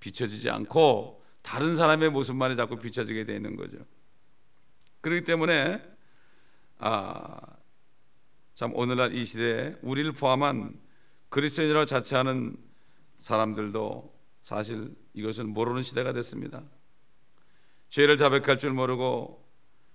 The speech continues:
죄를 자백해야 하는 까닭도 모르고, 무엇을 자백해야 하는지도 모르고, 그 결과도 모르고, 자신들이 죄를 지었다는 그 사실까지도 알 수 없는,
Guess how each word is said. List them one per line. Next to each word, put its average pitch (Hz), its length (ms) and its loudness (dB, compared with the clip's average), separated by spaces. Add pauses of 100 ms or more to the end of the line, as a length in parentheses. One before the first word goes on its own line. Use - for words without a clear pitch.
(300)
죄를 175 360 2
자백해야 147 500 0
하는 175 220 -2
까닭도 151 420 2
모르고, 143 720 0
무엇을 170 520 2
자백해야 156 420 2
하는지도 165 280 0
모르고, 143 760 0 (360)
그 185 180 0
결과도 160 480 4
모르고, 151 720 2 (880)
자신들이 170 540 -2
죄를 156 340 2
지었다는 151 680 2 (800)
그 151 480 -2 (380)
사실까지도 117 1120 -4 (460)
알 131 260 0
수 156 160 -2
없는, 147 440 -4